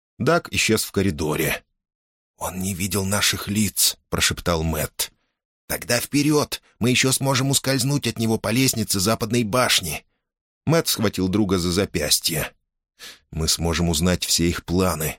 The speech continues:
сказал он. "Это наш единственный шанс". "Быть убитыми? Как только они поймут, что мы не те, за кого они нас принимают, нам конец". "Если мы ничего не предпримем,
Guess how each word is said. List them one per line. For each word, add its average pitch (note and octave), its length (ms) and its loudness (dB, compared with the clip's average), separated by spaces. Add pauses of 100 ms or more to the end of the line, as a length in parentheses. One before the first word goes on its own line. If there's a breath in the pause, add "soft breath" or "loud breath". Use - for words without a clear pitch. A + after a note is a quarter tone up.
сказал D#2+ 500 -4
он. D2 340 -4 (340)
"Это D2+ 180 -4
наш G2+ 200 2
единственный A2 640 2
шанс". - 600 0 (720)
"Быть D3+ 300 0
убитыми? C3+ 640 0 (460)
Как F2 180 -4
только F2 240 -2
они E2+ 160 -2
поймут, F#2 340 0
что - 180 -2
мы G2 120 2
не G2+ 140 2
те, G#2+ 200 2
за F2+ 100 -4
кого F2+ 220 -2
они F2+ 160 0
нас F2+ 160 0
принимают, B2+ 800 0 (160)
нам A#2 240 0
конец". B2+ 680 0 (680 loud breath)
"Если D#2 320 -2
мы D#2 120 -2
ничего D#2+ 360 0
не D#2+ 80 0
предпримем, E2+ 720 0